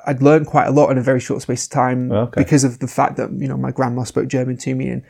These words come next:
Speaker 1: some of those foundations.
Speaker 2: Yeah.
Speaker 1: So, um, that's the pr-, pr-,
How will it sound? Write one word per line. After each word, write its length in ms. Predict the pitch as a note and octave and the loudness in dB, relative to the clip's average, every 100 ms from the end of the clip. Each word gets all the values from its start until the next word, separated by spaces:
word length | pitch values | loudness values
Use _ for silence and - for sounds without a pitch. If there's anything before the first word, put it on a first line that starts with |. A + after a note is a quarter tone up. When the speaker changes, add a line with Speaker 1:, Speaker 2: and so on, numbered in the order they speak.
| - - | -18 -8
Speaker 1:
some 140 | C3+ | -4
of 40 | B2 | -2
those 100 | A2+ | -2
foundations. 580 | A#2+ B2 C#3 - B2 - - | 0 4 4 2 -8 -10 -8
Speaker 2:
Yeah. 120 | - D#2+ | -4 4
Speaker 1:
So, 320 | C#3+ B2+ A#2 - _ _ _ | 6 6 4 -10 _ _ _
um, 600 | - B2 A#2+ A#2+ A#2+ A#2+ - _ _ _ | -2 2 4 4 2 -2 -6 _ _ _
that's 220 | C3+ B2+ | 0 0
the 80 | C3+ | -2
pr-, 140 | C3+ | -6
pr-, 320 | C3+ - A#2 | -6 -4 -4